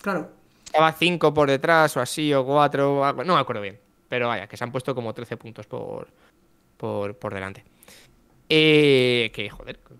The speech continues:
Speaker 2: pues está bastante bien y que yo creo que decanta un poquito la balanza del lado de, de Ferrari, aunque son muchos puntos en campeonato de constructores, por supuesto. Y,
Speaker 1: Sí, no, todavía no ha
Speaker 2: y esto
Speaker 1: terminado,
Speaker 2: queda
Speaker 1: queda... mucho, pero cuidado, ¿eh?
Speaker 2: Mm. Se puede dar la vuelta en, en cualquier momento.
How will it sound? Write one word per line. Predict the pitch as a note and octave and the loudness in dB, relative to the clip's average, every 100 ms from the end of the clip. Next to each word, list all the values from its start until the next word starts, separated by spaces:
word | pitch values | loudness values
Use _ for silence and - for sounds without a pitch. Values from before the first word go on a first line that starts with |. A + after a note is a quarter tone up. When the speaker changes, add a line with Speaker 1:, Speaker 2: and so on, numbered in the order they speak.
| _ | _
Speaker 2:
pues | - - | -20 -20
está | - | -20
bastante | - - A#2+ A2 | -18 -14 -14 -10
bien | G#2+ E3 A3+ | 0 2 2
y | E3 | 0
que | C3 | -2
yo | B2 | 0
creo | C3 C#3+ | 0 2
que | F3 C#3 B2+ B2+ B2 | 2 4 2 2 2
decanta | A#2+ - B2+ B2+ D3+ | -2 -4 -4 -2 -2
un | D3 | -2
poquito | C#3 C3+ B2+ F3 E3 | -4 -6 -4 -2 0
la | C3 | 2
balanza | B2 B2+ B2+ | 0 -2 -2
del | D#3 B2 | -2 0
lado | A#2 C3+ | 0 0
de, | C#3 A#2 A2 - - - - | 0 0 -2 -8 -8 -12 -16
de | - C3 C3 | -8 -2 -2
Ferrari, | B2 A2+ E3+ | -2 0 0
aunque | D#3 C3 | 0 -6
son | A2 | -10
muchos | A2+ A2+ | -12 -14
puntos | - A2 A#2 | -14 -14 -10
en | C#3 | -10
campeonato | B2 A2+ | -8 -8
de | |
constructores, | A2 A2+ A2 A#2+ | -10 -10 -10 -8
por | B2+ | -10
supuesto. | - - A2 D3+ | -14 -14 -10 -6
Y, | C3+ A2 - | -6 -8 -4
Speaker 1:
Sí, | A3+ | 2
no, | B3+ A3+ | 4 2
todavía | E3 | 2
no | G3+ | 0
ha | |
Speaker 2:
y | |
esto | A#3+ | 2
Speaker 1:
terminado, | F#3+ F3+ A#3 B3 | 2 6 6 6
Speaker 2:
queda | A3 | 4
Speaker 1:
queda... | G3 | 2
mucho, | G#3 A3+ A3+ A#3+ | 0 0 -2 -2
pero | F3+ E3 D#3+ D#3 D#3 D3 | -4 -6 -6 -6 -8 -10
cuidado, | D3 F3 D3+ C3 - - | -8 -6 -6 -8 -16 -14
¿eh? | G#2 | -14
Speaker 2:
Mm. | - - _ - - - - - | -16 -20 _ -20 -20 -20 -20 -14
Se | - | -10
puede | A#2+ A#2 | -4 -2
dar | A#2 | 0
la | A2+ | -2
vuelta | A#2 A#2 B2+ | -4 -4 -2
en, | A#2 A2 G#2+ G#2+ - - | -2 -4 -10 -16 -20 -12
en | B2+ A#2 | -10 -10
cualquier | - G#2+ - G#2+ | -8 -8 -4 -4
momento. | A2+ G2+ A2+ A#2 | -4 -6 -8 -10